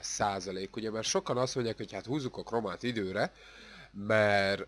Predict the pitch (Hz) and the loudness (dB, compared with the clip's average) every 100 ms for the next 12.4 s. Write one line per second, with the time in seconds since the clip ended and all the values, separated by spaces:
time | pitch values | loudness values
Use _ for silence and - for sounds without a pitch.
0 | 107 104 101 98 104 107 120 - 117 113 | 0 2 2 2 2 2 0 -2 -2 2
1 | 104 104 143 143 139 131 120 107 104 - | 2 4 2 2 -2 0 0 0 -2 0
2 | 107 98 95 - 98 - 113 110 - 98 | 0 0 -2 -4 -6 -4 -2 -2 -2 -4
3 | - 90 90 95 85 82 87 85 - 156 | -2 -6 -4 -4 -4 -8 -10 -10 -2 0
4 | 175 - - - - - 101 - 113 - | 2 0 -4 -16 -20 -6 2 4 4 2
5 | 104 104 127 110 - 117 - 95 95 104 | 0 4 4 4 2 0 0 0 0 -4
6 | - 113 104 - 101 117 160 147 117 117 | 0 0 0 -2 -6 -4 0 2 2 0
7 | - 156 180 269 - - 127 120 117 110 | -2 -6 -4 -4 -4 -4 -6 -4 -4 -4
8 | 110 - 123 113 110 120 143 135 110 104 | -6 -2 2 2 4 4 4 4 4 6
9 | 101 - 92 - 147 143 104 92 92 98 | 4 2 -4 0 0 2 0 0 -2 0
10 | 165 156 110 - - 104 110 143 214 139 | 0 0 -4 -8 -10 -6 -4 -4 -6 -6
11 | 113 - 156 147 113 - 113 110 107 110 | -8 -2 -4 -2 -6 -4 -4 -2 -2 -2
12 | 117 107 107 104 | -6 -2 -2 -2